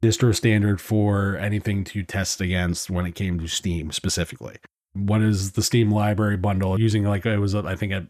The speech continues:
one point Ubuntu twelve oh four for, like, the longest time. So that was the standard, that was the test for the libraries, et cetera. And then when the Steam Deck got announced, they kinda got kicked in the pants 'cause they're like, "Oh, by the way, we're going with Arch."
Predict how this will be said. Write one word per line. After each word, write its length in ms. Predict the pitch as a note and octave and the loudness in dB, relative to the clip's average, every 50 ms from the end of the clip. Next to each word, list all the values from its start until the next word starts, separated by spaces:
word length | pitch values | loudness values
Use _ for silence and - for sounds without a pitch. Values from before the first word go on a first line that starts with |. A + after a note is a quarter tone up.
| _ | _
one 280 | - D#3+ C3 G#2+ G#2 F#2+ | -4 -2 0 0 0 0
point 220 | - A2+ G2+ F#2+ | -2 -2 -2 -2
Ubuntu 400 | F#2+ F#2 A2+ G#2+ G2 - A2 G2+ | -2 0 0 -2 0 0 -2 -4
twelve 240 | - - A2 G#2 F#2+ | -2 -2 -2 -2 0
oh 80 | G2+ F#2 | -2 -4
four 240 | - - G#2 F#2 F2 | -2 -2 -4 -4 -2
for, 120 | - F#2+ | -2 -2
like, 260 | F#2 F#2 F#2 E2+ F2 | -4 -4 -4 -6 -4
the 80 | G2 G2 | -4 -2
longest 440 | G2 G2+ F#2+ F#2+ F2 E2+ E2+ - - | 0 0 0 -2 -2 -2 -4 -6 -6
time. 360 | - F2 E2 D2+ D2 - - _ _ _ _ - | -4 -6 -4 -6 -8 -10 -14 _ _ _ _ -4
So 220 | E3 - C#3 A#2+ G#2+ | 0 2 2 4 4
that 140 | G2+ A2 A2 | 4 4 4
was 220 | A2 G#2 E2+ F2 | 4 4 2 0
the 40 | G#2 | -2
standard, 480 | - - D3 C3 B2 B2 A#2 A2+ A2+ | 0 2 2 4 4 4 6 6 6
that 140 | G#2+ G#2 G#2 | 6 4 4
was 100 | G2+ F2+ | 2 2
the 80 | F2+ G2+ | 0 -2
test 420 | - - A2 G#2 F#2+ - - - | 0 2 2 2 2 0 -4 -4
for 120 | - A#2 G2 | -4 -2 0
the 60 | F#2 | 2
libraries, 520 | G2+ G2+ G2+ G2 F#2 G2 F#2+ F#2 F2+ E2 | 2 2 2 2 2 2 0 0 0 -2
et 100 | F2 - | -4 0
cetera. 460 | - C#3 B2+ G#2+ F2 E2 E2 E2 - - _ _ _ | 2 2 2 2 0 -2 -4 -6 -6 -10 _ _ _
And 120 | B2+ B2 | 2 4
then 460 | A#2 C3 B2+ B2 A#2+ A#2 A2+ A2+ A#2 G#2+ | 6 6 6 6 6 6 4 4 4 4
when 120 | A#2 A2+ | 4 4
the 80 | A2+ A2 | 4 4
Steam 220 | - - D#3 C#3+ | 4 2 4 4
Deck 180 | C3+ C#3+ C3+ C3 | 4 4 4 4
got 180 | - C3+ B2 | 4 4 6
announced, 640 | A#2 A#2 B2 B2 B2 A2 G2 G2 G2 - - - - - _ _ _ _ _ | 6 6 6 6 4 4 4 4 2 0 -4 -8 -10 -18 _ _ _ _ _
they 180 | G#2 G#2 G#2 G2 | 2 2 2 2
kinda 280 | - C3+ D#3 D#3+ D3+ | 2 2 4 6 6
got 180 | C#3+ C#3+ C#3+ - | 4 4 2 2
kicked 240 | - C#3 C3 - C#3 | 0 0 2 2 2
in 60 | A#2 | 2
the 80 | G#2+ | 4
pants 260 | - C3+ C3+ A#2+ G#2 - | 4 4 4 4 2 2
'cause 160 | - A#2 F#2+ | 2 2 4
they're 80 | A2+ | 4
like, 160 | G#2+ G#2+ G#2+ - | 4 2 2 2
"Oh, 120 | - G3 F3 | 2 2 2
by 160 | C3 C#3 C3+ | 4 4 4
the 80 | C#3 C3+ | 6 6
way, 160 | C3 B2+ A#2 | 6 6 6
we're 120 | A2+ A2+ | 4 4
going 200 | A#2 B2+ B2 A#2+ | 6 6 6 4
with 140 | A#2 G2+ - - | 4 2 2 0
Arch." 380 | G2+ F2+ D#2 - - - - | 0 0 0 -2 -2 -6 -6